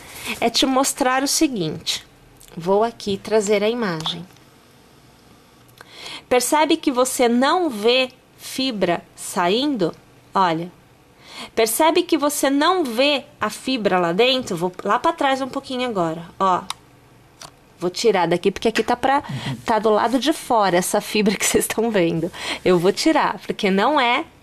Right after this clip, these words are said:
do amigurumi. Ó, vou trazer a imagem, hein?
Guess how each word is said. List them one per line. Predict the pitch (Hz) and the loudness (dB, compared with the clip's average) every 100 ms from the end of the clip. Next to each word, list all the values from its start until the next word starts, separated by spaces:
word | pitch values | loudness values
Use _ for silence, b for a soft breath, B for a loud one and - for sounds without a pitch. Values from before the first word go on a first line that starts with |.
| _ - | _ -6
do | 247 | 0
amigurumi. | 254 262 285 285 180 170 - | 0 0 0 2 2 2 0
Ó, | 196 175 | 2 4
vou | 175 | 0
trazer | 185 190 202 | -2 0 2
a | 247 | 2
imagem, | 294 208 175 180 196 | 2 2 0 0 -2
hein? | 233 | -4